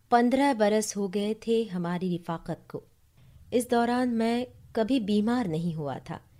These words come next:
मेरी सेहत माशाअल्लाह बहुत अच्छी थी, लेकिन जिस दिन मैंने गोल्डी की पन्द्रहवीं सालगिरह मनाई,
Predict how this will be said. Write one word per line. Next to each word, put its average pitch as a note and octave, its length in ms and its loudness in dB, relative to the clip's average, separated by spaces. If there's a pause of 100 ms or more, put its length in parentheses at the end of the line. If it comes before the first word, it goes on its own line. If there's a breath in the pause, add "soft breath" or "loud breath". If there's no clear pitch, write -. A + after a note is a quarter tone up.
(440 soft breath)
मेरी B3+ 220 4
सेहत C4 460 2
माशाअल्लाह B3+ 540 -2
बहुत G#3 360 0
अच्छी E3+ 280 -2
थी, - 180 -12 (640 soft breath)
लेकिन C#4 300 0
जिस C#4 260 -2
दिन C#4 200 0
मैंने G#3+ 400 0 (460 soft breath)
गोल्डी A3 420 2
की B3+ 140 -4
पन्द्रहवीं G#3+ 500 -2
सालगिरह F#3+ 600 -4
मनाई, F3+ 480 -2